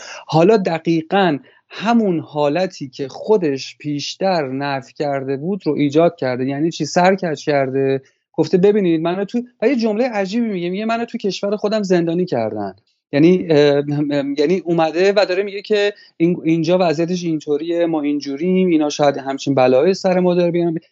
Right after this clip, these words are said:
من واسم سواله که چرا این، این دو آدم دو شخصیتیه که اینجوری حرف میزنه؟ نه، دو شخصیتی نیست. این هم برمیگرده به همون جریان مردم نمایی و فشارهایی که این ترول‌ها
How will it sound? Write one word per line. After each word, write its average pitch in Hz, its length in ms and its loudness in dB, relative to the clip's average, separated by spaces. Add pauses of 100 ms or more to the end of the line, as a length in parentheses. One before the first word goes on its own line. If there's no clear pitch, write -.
(200)
من 262 200 4
واسم 247 260 2
سواله 220 460 0
که 147 140 -2
چرا 214 400 0
این، 196 200 -4
این 220 140 0
دو 185 160 2
آدم 165 360 0
دو 175 140 0
شخصیتیه 139 1080 0
که 123 120 -8
اینجوری 120 300 -4
حرف 117 340 -2
میزنه؟ 120 460 -2
نه، 185 200 2
دو 156 120 2
شخصیتی 139 580 0
نیست. 156 260 2 (220)
این 247 200 6
هم 156 220 2
برمیگرده 131 640 0
به 135 120 -8
همون 165 320 -4
جریان 143 520 -2
مردم 143 540 -4
نمایی 139 380 -4
و 156 80 -2
فشارهایی 135 760 0
که 139 120 -6
این 120 100 0
ترول‌ها 127 640 0